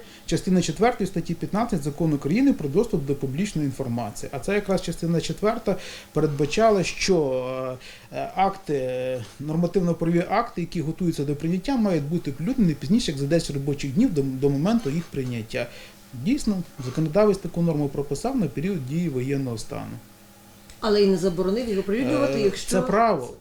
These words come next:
Speaker 2: Мгм.
Speaker 1: Тобто це право не розповсюджується на сьогоднішній момент.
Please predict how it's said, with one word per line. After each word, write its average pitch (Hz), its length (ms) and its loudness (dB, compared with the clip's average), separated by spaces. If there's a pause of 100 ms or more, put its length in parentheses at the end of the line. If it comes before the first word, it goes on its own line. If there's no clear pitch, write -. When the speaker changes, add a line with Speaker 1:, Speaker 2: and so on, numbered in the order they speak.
(160)
Speaker 2:
Мгм. 202 340 -12 (100)
Speaker 1:
Тобто 147 260 -4
це 214 260 0
право 233 380 2
не 214 140 2
розповсюджується 175 920 -4
на 143 120 -4
сьогоднішній 143 680 -4
момент. 147 420 -2